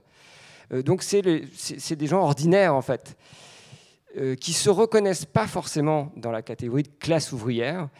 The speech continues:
et qui ne se diraient pas forcément aussi, euh, comme appartenant aux classes populaires. Ils se verraient plutôt dans les classes moyennes. Mais en fait,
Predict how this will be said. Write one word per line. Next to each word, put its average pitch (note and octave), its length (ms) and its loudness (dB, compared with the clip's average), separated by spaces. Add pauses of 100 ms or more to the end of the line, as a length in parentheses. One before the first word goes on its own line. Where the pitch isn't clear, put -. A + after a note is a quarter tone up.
(260)
et C3+ 100 -4
qui - 160 -14
ne - 40 -8
se D3+ 120 0
diraient C#3 360 2
pas D#3+ 160 -2
forcément D#3 480 0
aussi, D#3 480 -2
euh, A2 200 0 (260)
comme B2+ 160 0
appartenant C#3+ 520 2
aux C3 100 2
classes - 400 -2
populaires. D3 600 -4 (120)
Ils A#2+ 80 -12
se - 140 -6
verraient A#2+ 260 -2
plutôt C3 280 -8
dans C#3+ 100 0
les G#2+ 120 -2
classes - 400 -2
moyennes. C3 460 -4 (460)
Mais B2 120 0
en A#2 100 -4
fait, G3+ 400 -4